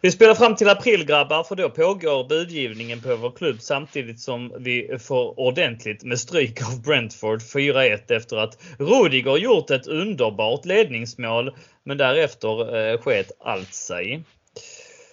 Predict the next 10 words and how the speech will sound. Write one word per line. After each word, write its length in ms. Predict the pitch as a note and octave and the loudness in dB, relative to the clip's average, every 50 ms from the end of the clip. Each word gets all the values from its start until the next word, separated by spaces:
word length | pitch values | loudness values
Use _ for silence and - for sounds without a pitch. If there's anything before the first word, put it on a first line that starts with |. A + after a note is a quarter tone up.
| _ _ _ _ - | _ _ _ _ -2
Eh, 520 | A#2+ A2+ A2 A2 A2 G#2+ G#2 G#2 G#2+ G#2 - - | 2 2 4 4 4 4 2 2 0 -2 -4 -6
medans 580 | - C3+ D3 C#3+ D3 C#3 C#3 C#3 C#3+ C#3 - - - C#3 C#3+ C#3 F3 | -2 2 2 4 4 4 2 2 0 -4 -8 -4 0 0 0 0 0
Ricketts 580 | G#3+ F3 - - - A#2 A#2 B2 A#2+ - - - | -4 -6 -8 -4 0 2 2 2 0 -4 -10 -6
och 160 | - C3 B2 | -6 -2 0
deras 420 | B2+ B2+ B2 A#2 A#2+ B2 - - - | 2 2 2 2 0 -2 -4 -6 -8
befläckade 760 | - C#3 B2+ A#2 C3+ B2+ - - F#3+ G#3 G3+ F#3+ - A#2+ A#2 A#2+ | -8 -6 -2 0 0 0 0 0 0 0 2 2 0 -2 -2 -2
historik 760 | C3 B2+ A#2+ - - - C#3 D3+ F#3+ D#3 G#2 A#2 D3+ - - | -2 -2 -4 -4 -2 -2 0 0 0 0 -2 -4 -4 -4 0
helt 300 | D#3 D#3+ D#3 B2+ A2+ A#2 | 4 4 4 4 2 0
plötsligt 580 | - D3 D3+ D#3 - - A2 A2 A#2+ - - D3 | 0 0 0 0 -2 -4 -6 -6 -6 -6 -8 -4
seglar 460 | - - D3+ B2+ B2+ C3+ D#3 E3+ | 0 4 4 4 4 4 2 2